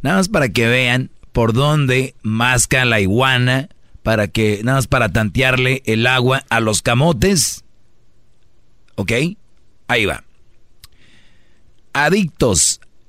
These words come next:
a las compras suelen sufrir problemas familiares. ¿Entendieron esa parte? Es que la voy diciendo por partes porque luego llaman enojados.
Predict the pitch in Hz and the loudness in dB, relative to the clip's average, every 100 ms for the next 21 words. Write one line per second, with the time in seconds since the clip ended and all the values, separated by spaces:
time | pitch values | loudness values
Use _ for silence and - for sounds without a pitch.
0 | - - - - - 143 180 156 - 135 | -20 -20 -20 -20 -4 0 2 0 0 0
1 | 104 82 90 87 - - - - - - | 0 -2 -4 -4 -6 -8 -20 -20 -16 -6
2 | - 151 147 143 147 123 104 123 135 117 | 0 2 2 2 2 0 0 0 0 0
3 | 123 104 110 120 120 113 - 120 123 123 | 0 0 0 0 0 0 0 0 0 0
4 | 131 139 135 107 80 - - - - - | 0 2 2 0 -2 -4 -10 -20 -20 -20
5 | - - - - - - - - - - | -20 -20 -20 -20 -20 -20 -20 -20 -20 -20
6 | - - - - - 104 95 113 139 131 | -20 -20 -20 -20 -8 -4 -2 0 2 2
7 | 131 117 80 82 - 85 - - - - | 2 0 -2 -4 -8 -16 -16 -12 -8 -2
8 | 151 147 156 127 143 123 117 92 139 98 | 2 2 2 2 0 0 0 0 0 0
9 | 104 90 120 127 127 131 117 107 101 131 | -2 0 0 2 2 0 0 0 0 0
10 | 123 90 71 - | 0 0 -4 -12